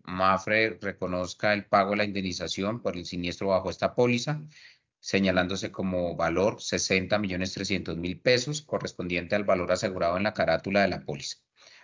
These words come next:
o el mayor valor que resulte probado en el proceso.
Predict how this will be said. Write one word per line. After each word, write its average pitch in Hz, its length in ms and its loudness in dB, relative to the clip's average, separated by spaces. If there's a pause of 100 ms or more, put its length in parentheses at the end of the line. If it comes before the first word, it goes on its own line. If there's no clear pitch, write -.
o 123 180 2
el 139 80 8
mayor 90 400 2
valor 95 320 4
que 95 100 0
resulte 87 440 -4
probado 82 320 2
en 82 80 -4
el 85 100 -6
proceso. 78 400 -8